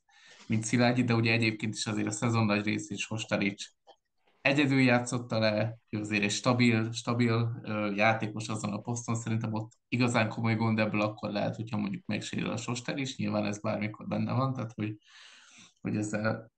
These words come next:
akár lehet számolni, de úgy tűnik, hogy most a vezetőség nem számolt. Ugye beállóban lesz az iszonyi-, iszonyatos túlterítettség, ami ugye azért érdekes, mert Báhidi Bence nyilatkozott a harmadik fél időben, és akkor rákérdeztek, hogy, ö,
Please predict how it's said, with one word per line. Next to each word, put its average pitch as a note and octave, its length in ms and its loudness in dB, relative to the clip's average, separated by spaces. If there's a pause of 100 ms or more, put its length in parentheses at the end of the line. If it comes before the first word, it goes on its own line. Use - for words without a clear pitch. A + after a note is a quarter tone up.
(440)
akár A2+ 340 2
lehet A2 280 2
számolni, C#3 460 2
de A#2 140 0
úgy A2+ 180 0
tűnik, G#2+ 280 -4
hogy G#2+ 100 -4
most G#2+ 200 -6
a A2 60 -4
vezetőség G#2 540 -4
nem A2+ 140 2
számolt. C#3 340 -4
Ugye A2+ 160 0
beállóban G#2+ 640 2
lesz A2 240 -4
az A2 260 -4
iszonyi-, A2 500 -2 (160)
iszonyatos A2+ 580 -4
túlterítettség, A#2 1120 -2 (680)
ami A#2 140 4
ugye A2 200 4
azért A2+ 240 4
érdekes, G#2+ 460 0
mert G#2+ 180 -4
Báhidi G#2+ 360 2
Bence A2 520 -4 (600)
nyilatkozott A2+ 500 0
a A2 60 -2
harmadik G#2+ 420 2
fél A#2+ 160 -8
időben, A2 260 -2
és A2+ 120 -2
akkor A2 160 -2
rákérdeztek, G#2+ 720 -2
hogy, G#2 280 -6
ö, G2+ 420 -2